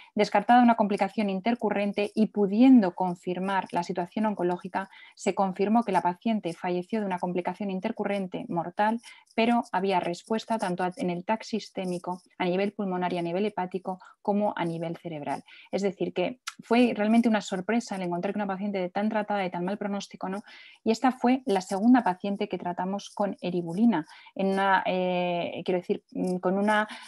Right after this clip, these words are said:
gratificación en ese sentido desfavorable por el exitus, ¿no? Pero cómo poder ver que, es, que efectivamente que había una quimiosensibilidad y que había una respuesta, luego un mecanismo que subyace que la paciente se pudo beneficiar.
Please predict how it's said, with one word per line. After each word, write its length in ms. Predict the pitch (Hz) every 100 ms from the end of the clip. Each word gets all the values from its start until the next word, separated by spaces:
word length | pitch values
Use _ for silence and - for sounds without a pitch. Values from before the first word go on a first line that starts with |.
| -
gratificación 680 | 269 202 190 190 202 185 226
en 40 |
ese 160 | 220 214
sentido 560 | - 208 240 226 170 -
desfavorable 580 | 175 180 - 180 196 202
por 120 | 196
el 100 | 196
exitus, 360 | 208 - - 208
¿no? 80 | 220
Pero 200 | 196 190
cómo 380 | 208 226 233 -
poder 320 | 208 208 220
ver 200 | 226 240 - _ -
que, 80 | -
es, 100 | 180
que 80 | -
efectivamente 460 | 180 214 208 214 220
que 80 |
había 180 | 185 202
una 160 | 214 208
quimiosensibilidad 640 | 226 220 202 185 190 190
y 60 | 208
que 80 | 185
había 200 | 180 190
una 120 | 175
respuesta, 420 | 170 - 175 180
luego 140 | 175
un 100 | 180
mecanismo 560 | 208 214 202 196 208 208 - -
que 100 | 196
subyace 420 | 202 196 185 180
que 80 | 202
la 80 | 170
paciente 340 | 165 185 190
se 140 | 196 180
pudo 220 | 185 185
beneficiar. 580 | 165 160 160 - 165